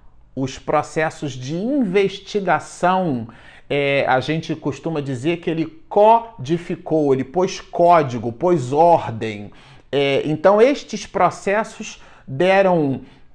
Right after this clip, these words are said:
a dezoito de abril de mil oitocentos e cinquenta e sete,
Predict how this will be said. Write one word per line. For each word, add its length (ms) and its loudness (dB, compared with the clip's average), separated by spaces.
a 240 6
dezoito 540 4
de 80 -2
abril 380 2
de 100 -6
mil 220 2
oitocentos 600 -4
e 60 -8
cinquenta 480 -4
e 80 -4
sete, 760 -4